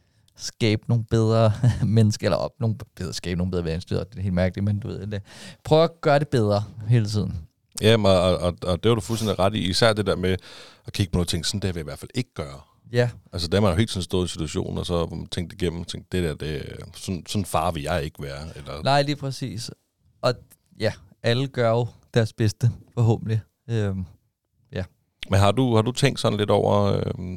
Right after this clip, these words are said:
Speaker 2: hvilken far du gerne vil være, inden du blev far?
Speaker 1: Ja, det, det har jeg.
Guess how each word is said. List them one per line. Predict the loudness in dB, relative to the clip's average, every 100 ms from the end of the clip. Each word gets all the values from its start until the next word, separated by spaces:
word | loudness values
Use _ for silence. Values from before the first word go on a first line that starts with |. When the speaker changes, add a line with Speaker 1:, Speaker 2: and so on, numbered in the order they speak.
| -2
Speaker 2:
hvilken | -2 -2
far | -2 -2
du | -2 -2
gerne | -2
vil | 0
være, | -2 -2
inden | -4 -6
du | -8
blev | -8 -8
far? | -6 -6 -10 _ -20 -20 -20 _ _ 0
Speaker 1:
Ja, | 2 2 -4 _ _ -10 0
det, | 0 0 -2
det | -2
har | 0 -2
jeg. | -4